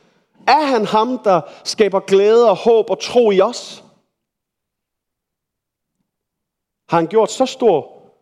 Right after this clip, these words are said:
forskel for os, at vi vil tilsidesætte os selv, fjerne forhindringer, risikere problemer, besvær og latterliggørelse for andre? Vil vi bære vores venner frem for ham?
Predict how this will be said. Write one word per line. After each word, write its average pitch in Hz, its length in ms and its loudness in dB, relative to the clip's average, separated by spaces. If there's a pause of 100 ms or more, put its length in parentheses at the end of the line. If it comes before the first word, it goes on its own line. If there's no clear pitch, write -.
forskel 190 540 -2
for 139 200 0
os, 175 180 -2
at 143 180 -4
vi 208 100 4
vil 240 140 0
tilsidesætte 233 760 0
os 127 100 -6
selv, 214 300 2 (320)
fjerne 196 340 -2
forhindringer, 165 720 -2 (260)
risikere 214 560 0
problemer, 226 640 -2
besvær 190 640 -2
og 160 180 0
latterliggørelse 165 760 0
for - 220 -2
andre? 233 320 -6 (1500)
Vil 170 120 -2
vi 208 80 0
bære 185 260 2
vores 160 200 -4
venner 190 180 -2
frem - 280 -10
for - 140 -12
ham? 110 200 -8